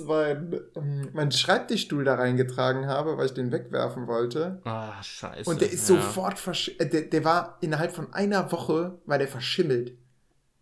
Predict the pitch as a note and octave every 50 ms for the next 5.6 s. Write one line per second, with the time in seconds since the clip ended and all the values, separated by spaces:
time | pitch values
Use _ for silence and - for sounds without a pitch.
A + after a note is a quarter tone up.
0 | _ _ _ _ _ _ _ _ _ _ - - - - F3+ D#3+ F3 E3 - -
1 | - - F3+ F3 - - - - - E3 D#3+ D3 D3 D3 C#3+ - - F3+ F3+ -
2 | - F3 F3 - - - D#3+ - F3 - - - C#3+ - - F3 G#3+ C4 G3+ -
3 | - - - D3 C#3 - - - C3 B2 B2 B2 C#3 E3+ F#3+ G3 - - - _
4 | - - C#3 - - - A3 G3 F#3 G3 F#3 - A3 G#3 - - - - - D#4
5 | - - G3 F#3+ F#3+ F#3+ G3+ G3 - - -